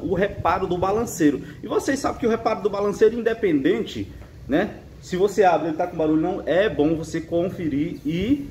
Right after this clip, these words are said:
ajeitar. Porque senão vai ficar aquele barulho como se fosse de biela, sem ser.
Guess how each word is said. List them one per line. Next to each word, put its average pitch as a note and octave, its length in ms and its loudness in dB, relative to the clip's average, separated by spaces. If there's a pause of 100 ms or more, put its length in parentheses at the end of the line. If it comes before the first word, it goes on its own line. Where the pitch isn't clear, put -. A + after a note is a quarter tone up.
(160)
ajeitar. A#2+ 680 0
Porque D3+ 240 -2
senão F3 200 0
vai F3 140 4
ficar F3+ 140 -2
aquele F3+ 200 0
barulho E3 360 2
como F3+ 140 -2
se - 80 -8
fosse F3 180 -4
de C#3+ 100 -10
biela, D#3 480 2
sem F3 220 0
ser. A2+ 240 -2